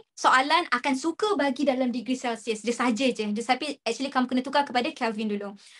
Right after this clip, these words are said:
Okey. Yang kedua, gas itu dipanaskan sehingga suhunya meningkat sebanyak tiga puluh.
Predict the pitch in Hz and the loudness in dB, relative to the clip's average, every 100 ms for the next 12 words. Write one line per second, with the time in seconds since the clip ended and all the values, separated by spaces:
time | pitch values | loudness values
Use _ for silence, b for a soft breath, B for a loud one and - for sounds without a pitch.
0 | - 285 349 233 - b - 370 427 349 | -2 2 4 2 -2 b 0 2 4 2
1 | 339 440 494 _ - - 440 494 330 370 | 4 2 2 _ -20 -2 0 0 -4 0
2 | 403 339 320 285 349 480 - - 254 330 | 2 2 2 2 4 0 0 4 6 4
3 | 403 - 311 320 311 381 381 330 320 403 | 0 -6 -4 -4 0 0 0 -2 4 6
4 | 370 370 294 285 330 349 - 262 269 302 | 6 2 2 2 2 0 2 2 2 0
5 | 269 247 285 392 294 190 | -2 -2 0 4 2 2